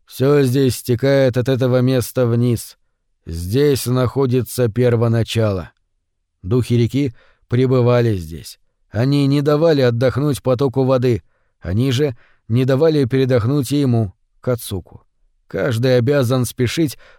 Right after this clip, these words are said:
пока не превратит свою энергию в какую-то иную форму. Всё вокруг было движением, энергией и потоком,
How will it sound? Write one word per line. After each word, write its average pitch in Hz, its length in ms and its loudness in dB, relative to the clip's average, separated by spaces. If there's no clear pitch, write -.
пока 131 320 0
не 135 180 2
превратит 139 580 0
свою 131 360 2
энергию 127 480 2
в - 60 -8
какую-то 127 440 -2
иную 131 460 0
форму. 104 480 -4
Всё 170 340 -2
вокруг 131 480 2
было 143 260 2
движением, 120 760 0
энергией 143 540 2
и 143 180 -6
потоком, 123 580 -4